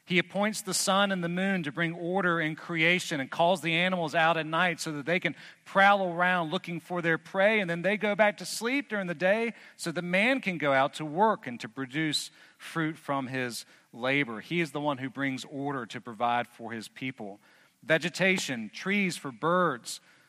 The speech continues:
so that man can have all that he needs, even wine for celebration and oil to glisten his face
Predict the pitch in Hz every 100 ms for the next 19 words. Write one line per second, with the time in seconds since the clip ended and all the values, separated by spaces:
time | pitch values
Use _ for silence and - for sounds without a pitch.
0 | _ - 139 139 147 165 160 139 123 _
1 | _ _ - 101 131 131 131 120 - _
2 | _ _ _ 127 131 135 131 - 131 123
3 | 123 127 127 127 117 95 165 165 156 131
4 | 117 _ - 131 147 156 160 156 139 -
5 | 151 147 117 139 147 - 117 113 127 135
6 | 139 147 127 113 - 110 123 165 - 147
7 | 131 113 - 131 123 117 - -